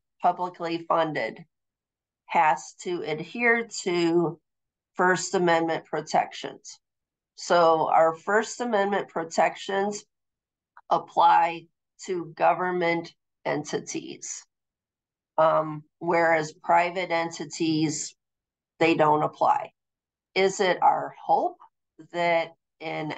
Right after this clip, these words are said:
all of our private institutions, we are still adhering to these same values, still having the same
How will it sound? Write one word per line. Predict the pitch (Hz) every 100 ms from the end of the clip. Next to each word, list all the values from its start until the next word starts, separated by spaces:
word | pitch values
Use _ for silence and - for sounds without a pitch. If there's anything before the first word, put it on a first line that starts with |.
| -
all | - 156 170
of | 175
our | 160 151 -
private | 160 175 190 208
institutions, | 226 - 220 214 220 220 269 277 277
we | 170 160
are | 143 151
still | - - 180 190 214 -
adhering | 156 190 170 185 202 214 226 233 - _ _ _ -
to | 196 180
these | 180 180 170 -
same | 196 196 190 160
values, | 165 165 170 170 202 233 -
still | - 170 170
having | 175 165 170 185
the | 196
same | - 190 190